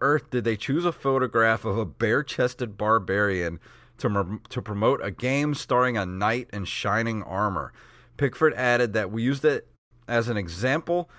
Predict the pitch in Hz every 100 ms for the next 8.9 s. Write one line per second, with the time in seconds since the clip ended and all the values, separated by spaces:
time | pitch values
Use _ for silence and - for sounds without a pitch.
0 | - - 98 92 120 143 139 123 120 120
1 | 107 110 110 113 - 110 95 95 95 104
2 | 104 - 82 73 - - - _ _ 104
3 | 135 104 127 101 113 110 - 113 104 87
4 | - 107 107 101 92 104 127 - 113 -
5 | - 220 185 - 135 190 151 110 - -
6 | - - 107 110 - 262 - - 208 220
7 | - 151 143 - 131 165 185 123 - 127
8 | - 190 202 135 95 - 95 78